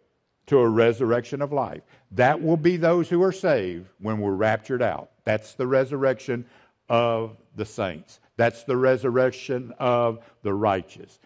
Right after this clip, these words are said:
We will be resurrected at the rapture. And they that have done evil, there's going to be another resurrection. And that is a resurrection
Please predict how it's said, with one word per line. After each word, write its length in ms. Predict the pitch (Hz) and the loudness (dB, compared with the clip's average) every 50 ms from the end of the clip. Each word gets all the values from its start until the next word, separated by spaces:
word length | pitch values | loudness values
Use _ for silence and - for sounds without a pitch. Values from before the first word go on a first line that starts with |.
| _ _ _ | _ _ _
We 300 | 92 110 135 160 196 196 | -2 2 4 4 4 4
will 200 | 185 160 135 123 | 2 2 2 2
be 160 | 110 113 113 | 2 0 0
resurrected 920 | 113 110 110 107 107 104 110 101 101 104 98 95 - 107 101 98 101 104 - _ _ _ _ | 2 2 0 0 -2 -4 -6 -4 -2 -2 -4 -4 -6 -6 -6 -6 -6 -10 -18 _ _ _ _
at 160 | 104 101 92 | -4 -4 -4
the 120 | - 101 98 | -2 -6 -4
rapture. 580 | 95 101 92 85 73 - - - 76 73 - _ _ _ _ _ _ _ _ _ - | -2 -2 -2 -2 -4 -6 -14 -18 -18 -18 -18 _ _ _ _ _ _ _ _ _ 0
And 680 | 147 185 220 247 247 220 147 113 110 113 113 120 113 - _ _ _ | 0 2 2 2 2 0 0 0 -2 -2 -4 -6 -10 -12 _ _ _
they 320 | - 101 113 147 165 185 180 | -10 2 4 6 6 6 6
that 180 | 160 156 147 | 6 4 4
have 300 | 135 143 139 127 113 107 117 | 4 4 2 2 2 0 0
done 420 | 135 131 127 123 120 117 113 113 - _ - | 2 2 2 2 0 -2 -4 -8 -10 _ -2
evil, 800 | 156 220 269 285 285 247 180 131 110 104 101 101 104 107 117 - _ _ _ _ - | 0 2 4 4 2 2 0 0 0 0 0 0 -2 -4 -6 -10 _ _ _ _ 4
there's 260 | 131 151 165 151 113 | 4 4 6 4 2
going 180 | 156 170 156 | 0 0 0
to 60 | 143 131 | 0 0
be 160 | 143 135 127 | 2 2 2
another 320 | 117 113 113 123 147 139 | 2 2 2 0 0 0
resurrection. 800 | 92 87 85 80 76 - 87 78 76 76 76 - - - - - _ _ _ _ _ _ _ _ _ | -2 -2 -4 -6 -6 -10 -12 -12 -12 -12 -14 -18 -20 -20 -20 -20 _ _ _ _ _ _ _ _ _
And 240 | 120 120 117 98 98 | -4 -4 -4 0 4
that 340 | 127 131 151 156 156 151 - | 6 6 6 4 4 0 0
is 200 | 135 120 113 107 | 0 0 0 0
a 80 | 120 107 | -2 0
resurrection 1000 | 107 110 107 107 98 92 104 98 101 104 101 98 - - 104 98 98 98 - | 2 2 2 2 0 -2 -2 -2 0 -2 -2 -4 -8 -12 -10 -10 -10 -12 -14